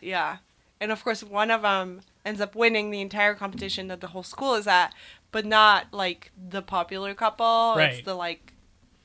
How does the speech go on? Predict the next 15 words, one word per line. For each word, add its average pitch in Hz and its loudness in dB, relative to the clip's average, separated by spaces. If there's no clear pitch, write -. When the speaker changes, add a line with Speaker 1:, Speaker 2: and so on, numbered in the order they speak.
Speaker 1:
broken 175 -10
leg 180 -4
and 170 -10
Screech - -10
Speaker 2:
Yes, 139 0
Speaker 1:
couple. 202 -2
Speaker 2:
yeah. 139 -2
Speaker 1:
Um, 202 2
I 220 4
read 240 4
online 240 0
also 220 0
that, 226 0
uh, 190 0
Screech, 247 -4